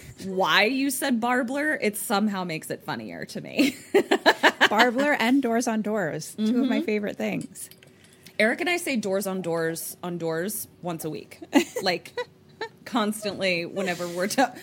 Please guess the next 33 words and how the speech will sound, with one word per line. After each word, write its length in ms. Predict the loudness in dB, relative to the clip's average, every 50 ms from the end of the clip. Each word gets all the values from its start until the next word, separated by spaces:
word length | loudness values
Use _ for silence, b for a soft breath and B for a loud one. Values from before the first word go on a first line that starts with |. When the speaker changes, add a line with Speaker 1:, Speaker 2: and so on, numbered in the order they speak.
| B B B B
Speaker 1:
referring 400 | -2 -2 2 2 2 2 2 0
to 80 | -2 -4
something 260 | -4 -4 -4 -4 -4
being 200 | -4 -4 -4 -4
redundant, 580 | -6 -4 -4 -4 -2 -2 -2 -2 -2 -4 -8 -8
we 100 | -8 -6
talk 200 | -6 -4 -4 -4
about 200 | -4 -4 -4 -4
doors 240 | -4 -6 -6 -6 -6
on 120 | -6 -8
doors. 360 | -8 -6 -4 -2 -2 -2 0 2 2 2 2
<laughs> 160 | 0 -4 4
Speaker 2:
It's 160 | 4 6 8 8
also 220 | 6 6 6 4
fun 240 | 4 6 6 6 6 6
to 200 | 4 4 4 4
do 480 | 2 2 2 2 4 4 4 2 2 2
a 120 | 2 2
listen 320 | 4 2 2 2 2 2 2
back 240 | 4 2 2 0 -2
sometimes 540 | -2 0 0 0 4 4 4 4 2 0
because 360 | 0 -2 0 2 2 2 2 2
I 140 | 2 0 0
forget 520 | 0 0 0 2 4 4 4 4 2 0 -6 B B B B B B B B B 2
now 460 | 6 6 6 8 8 8 6 6 6
that 160 | 4 4 4
I'm 200 | 6 6 6 6
in 280 | 4 4 2 0 -2 -4 -8 -20 -20 -20 -14 -8
such 320 | -2 0 0 0 2 2
a 320 | 2 4 4 4 2 0 -4 -10 -16 -14 -8
wonderfully 680 | -4 0 2 4 4 4 4 2 2 2 0 -2 -2 0
happy 580 | 0 2 0 0 0 0 0 0 0 -2 -4 -6 -12 -16 -12 -10
relationship. 840 | -6 -2 0 2 2 2 2 2 0 0 0 0 0 0 0 0